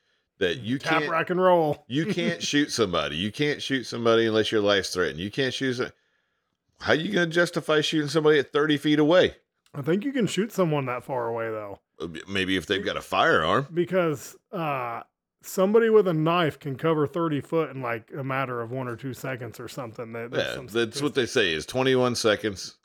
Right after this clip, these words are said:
Speaker 1: or twenty-one feet in one point two seconds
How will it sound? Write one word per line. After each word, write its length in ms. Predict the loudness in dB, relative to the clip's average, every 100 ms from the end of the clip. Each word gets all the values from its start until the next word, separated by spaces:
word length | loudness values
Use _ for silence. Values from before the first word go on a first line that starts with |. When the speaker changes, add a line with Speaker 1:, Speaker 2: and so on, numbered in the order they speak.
| -6
Speaker 1:
or 100 | -6
twenty-one 460 | -2 -2 0 -2
feet 380 | -2 -2 -2 -4
in 220 | -8 -8 -4
one 200 | -4 -4
point 280 | -6 -6
two 180 | -6 -6
seconds 600 | -4 -6 -8 _ -20 -20